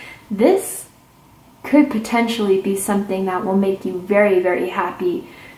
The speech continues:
That is a lot more stable than what you've dealt with in your past, but not only just, like, stability where it's like, okay, you know, we both make good money, we both are dependable, but it's been really, really fun.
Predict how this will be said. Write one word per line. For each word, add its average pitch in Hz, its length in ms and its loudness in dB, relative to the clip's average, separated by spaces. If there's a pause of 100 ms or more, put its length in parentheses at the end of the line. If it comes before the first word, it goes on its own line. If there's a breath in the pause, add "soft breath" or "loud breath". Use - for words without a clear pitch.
(160 loud breath)
That 240 160 4
is 220 60 -2
a 226 40 -2
lot 262 320 2
more 233 120 -4
stable 214 760 -4 (240 soft breath)
than 208 160 -2
what 202 160 -2
you've 208 180 -2
dealt 196 240 0
with 196 220 -4
in 196 100 -2
your 180 120 -4
past, 202 580 -4
but 220 160 2
not 294 260 2
only 233 260 -2
just, 196 280 -6
like, 185 160 -8
stability 196 640 -2
where 185 200 2
it's - 220 -2
like, - 160 -4
okay, 190 600 0 (340 loud breath)
you 220 160 6
know, 185 260 4
we 196 160 4
both 196 320 4
make 220 200 2
good 220 200 6
money, 185 520 -2 (340 loud breath)
we 202 120 2
both 190 400 2
are 220 260 4
dependable, 196 760 2
but 202 300 -2
it's - 180 -10
been 262 240 6
really, 277 260 8
really 247 300 4
fun. 202 640 -2